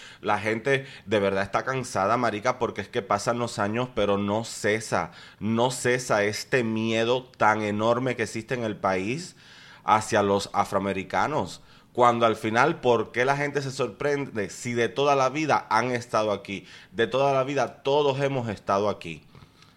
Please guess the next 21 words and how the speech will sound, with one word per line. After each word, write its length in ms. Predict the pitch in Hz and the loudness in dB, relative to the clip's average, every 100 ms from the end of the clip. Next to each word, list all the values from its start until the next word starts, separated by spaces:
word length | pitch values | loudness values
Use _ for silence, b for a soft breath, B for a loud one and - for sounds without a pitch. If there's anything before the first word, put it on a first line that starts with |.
| b | b
¿Por 320 | - 123 117 - | 4 6 6 2
qué 180 | 165 | 0
tiene 380 | 170 - 151 160 | 0 -4 -2 0
que 100 | 156 | 0
mantenerse 540 | 131 117 117 131 135 135 | 0 0 0 0 0 -2
una 100 | 131 | -2
relación 800 | 131 113 104 - 123 117 104 98 B B B - | -2 -2 -4 -4 -2 0 -2 -8 B B B 2
tan 220 | 117 117 | 2 4
intensa 720 | 113 110 - 131 127 113 107 | 0 -2 0 0 0 0 0
entre 320 | 104 101 104 | 0 0 -4
razas 540 | 98 120 117 113 98 107 | 0 2 2 2 -2 0
en 80 | 101 | -2
una 200 | 117 135 | -2 0
nación 600 | 120 113 - 139 135 - | 0 -2 -2 0 0 0
que 160 | 113 | 0
no 240 | 113 120 - | 0 -2 -4
tiene, 380 | 123 135 143 | 0 0 2
de 180 | 117 113 | 2 2
hecho, 220 | 120 143 | 0 0
una 340 | 117 113 123 - | 0 0 -2 0
propia? 540 | 131 - - 90 78 | 0 2 0 -4 -4